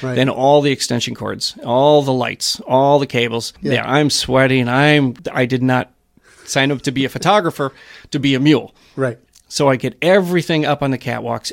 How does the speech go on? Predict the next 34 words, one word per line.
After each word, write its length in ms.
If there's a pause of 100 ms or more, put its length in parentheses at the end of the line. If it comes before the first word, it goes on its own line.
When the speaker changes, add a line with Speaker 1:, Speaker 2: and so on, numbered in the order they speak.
Speaker 2:
everything 440
set 280
up. 200
I'm 220
sweating 440
to 100
death, 200
but 140
I'm 80
cramping 540
up 160
like 140
crazy. 380
I 60
can't 240
get 120
enough 220
water 460
in 100
me. 120 (320)
So 180
I'm 80
looking, 300
and 100
part 180
of 60
my 100
job 260
is 100
to 80
make 160
sure 120
it's 140
working. 340